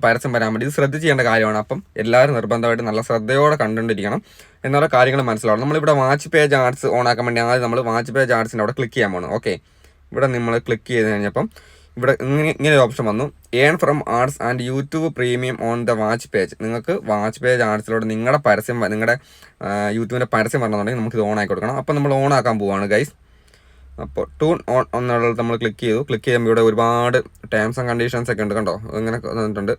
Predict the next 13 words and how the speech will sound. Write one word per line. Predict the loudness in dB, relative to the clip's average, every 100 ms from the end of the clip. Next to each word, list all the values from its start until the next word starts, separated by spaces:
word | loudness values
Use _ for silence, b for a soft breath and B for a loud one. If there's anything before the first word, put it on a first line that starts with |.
| -4
അപ്പോൾ | -4 0
നമ്മൾ | 2 0
accept | 0 -4 -2 -6 b b b b _ _ _ -20 -8 0
the | 2 4
watch | 2 0 2
page | 2 2 0 0
terms | 0 -2
എന്ന് | -4 0
പറഞ്ഞ | 0
ഓപ്ഷൻ | 0 -4 -4
ക്ലിക്ക് | -4 0
ചെയ്യാണ്. | 2 2 -4 b b b b -12
ആ, | -6